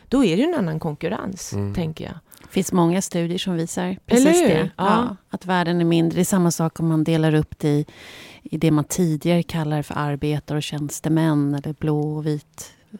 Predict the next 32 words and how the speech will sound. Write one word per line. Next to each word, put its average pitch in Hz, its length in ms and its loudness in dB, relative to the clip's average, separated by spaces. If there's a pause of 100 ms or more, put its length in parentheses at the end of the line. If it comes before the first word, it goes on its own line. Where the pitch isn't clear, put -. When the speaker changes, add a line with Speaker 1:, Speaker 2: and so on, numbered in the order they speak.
Speaker 1:
Mm. 220 380 -2 (320)
Speaker 3:
Att - 180 -6
det 160 280 0
är 156 100 -2 (600)
den 190 320 6
världen 160 600 2
för 165 100 -10
tjän-, 151 320 0 (220)
för, 151 380 0
eh, 156 360 -6 (840)
kollektivare, 165 800 0
eller 160 160 0
vad 156 80 -2
vi 147 40 -4
ska - 120 -12
kalla 151 240 -2
det 156 60 2
för, 156 180 0
är 156 140 6
också - 320 2
mindre 156 800 6
när 160 140 0
det 151 60 0
gäller 156 320 -2
ledande 160 420 -4
befattningar. - 640 -4
Speaker 2:
Mm. 95 280 -6
Speaker 3:
Där 151 80 -4
ser 185 160 0
man 170 140 2
precis 220 680 -2
samma, 156 640 0